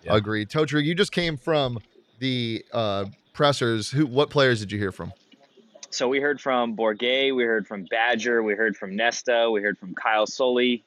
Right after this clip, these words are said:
Speaker 3: um, Ben Scott, Isaiah Johnson. They gave us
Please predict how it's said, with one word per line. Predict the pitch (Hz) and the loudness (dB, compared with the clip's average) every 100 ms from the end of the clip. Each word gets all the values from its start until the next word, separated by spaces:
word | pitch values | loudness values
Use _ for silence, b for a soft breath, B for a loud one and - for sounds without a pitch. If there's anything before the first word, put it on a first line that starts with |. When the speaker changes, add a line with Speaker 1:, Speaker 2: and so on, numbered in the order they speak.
| _ 98 | _ -6
Speaker 3:
um, | 95 87 85 82 - _ _ _ - | -4 -4 -6 -12 -20 _ _ _ -2
Ben | 120 117 | 0 0
Scott, | - 120 120 120 _ _ _ - | 0 2 2 0 _ _ _ -10
Isaiah | 98 110 113 | -4 0 2
Johnson. | 104 117 113 - | 2 2 2 0
They | 110 117 | 0 2
gave | 120 110 | 2 2
us | 107 101 - - | 0 0 -6 -12